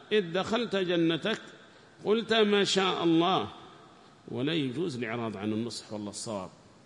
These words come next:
هذا رجل معرض عن الخير. يجب، يجب أن تأخذ النصح ولو من عدوك، إن كان صوابًا موافقًا للخير، موافقًا لكتاب الله وسنة رسول الله، فلا تقل: "هذا من عدو، أروح لك، نحن ما نسمع لك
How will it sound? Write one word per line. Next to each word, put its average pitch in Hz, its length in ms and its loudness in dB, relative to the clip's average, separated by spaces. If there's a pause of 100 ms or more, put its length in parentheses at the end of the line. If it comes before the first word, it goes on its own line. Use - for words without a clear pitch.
(100)
هذا 139 300 -6
رجل 127 240 -2
معرض 104 360 -4
عن 101 160 -4
الخير. 101 300 -10 (760)
يجب، 151 360 -2
يجب 156 320 -4
أن 139 260 -6
تأخذ 143 380 -8 (240)
النصح 156 500 0
ولو 160 200 -2
من 143 140 -2
عدوك، 147 360 -4 (640)
إن 147 120 2
كان 156 280 0
صوابًا 147 500 0
موافقًا 139 520 -2
للخير، 120 380 -2 (840)
موافقًا 156 540 0
لكتاب 147 460 -4
الله 147 160 -2
وسنة 143 400 -2
رسول 147 320 -4
الله، 131 220 -2
فلا 156 320 -4
تقل: 151 440 -2
"هذا 147 320 0
من 139 180 0
عدو، 131 240 -6 (720)
أروح - 220 -8
لك، 143 240 -6
نحن 135 180 -6
ما 135 180 0
نسمع 127 300 -6
لك 135 160 -4